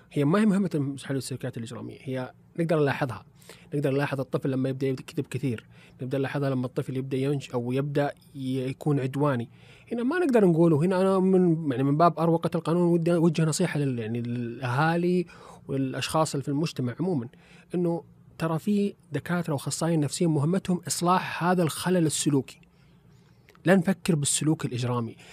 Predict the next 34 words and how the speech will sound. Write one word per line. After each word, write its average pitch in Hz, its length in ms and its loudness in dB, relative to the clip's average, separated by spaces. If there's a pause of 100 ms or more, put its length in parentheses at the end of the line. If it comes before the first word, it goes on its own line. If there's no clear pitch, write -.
(140)
كثير 214 240 2
من 190 100 6
الناس 180 280 2
بدأ 175 300 4
يعني 131 520 -2
يخاف 175 500 0
وبدأ 160 320 2
يف-، 160 360 2
يف-، 151 300 0
يحاول 147 680 2
يسأل 175 240 -2
السؤال 156 280 -2
اللي 165 120 -2
سألته 170 420 -4 (260)
وأشكرك 156 340 -2
عليه، 151 240 0 (340)
إنه 156 280 4
متى 147 420 2
تظهر 123 280 -6
شخصية - 480 -10
السلوك 117 380 -8
الإجرامي؟ 113 420 -8
لا، 156 120 -4
إحنا 214 160 4
ما 254 120 6
نقول 240 220 6
متى 185 180 6
نظهر، 139 220 0
المفروض 123 240 -4
ما 208 80 0
نفكر 175 420 -2
في 143 80 0
هذه 143 120 0
النقطة. 139 320 -2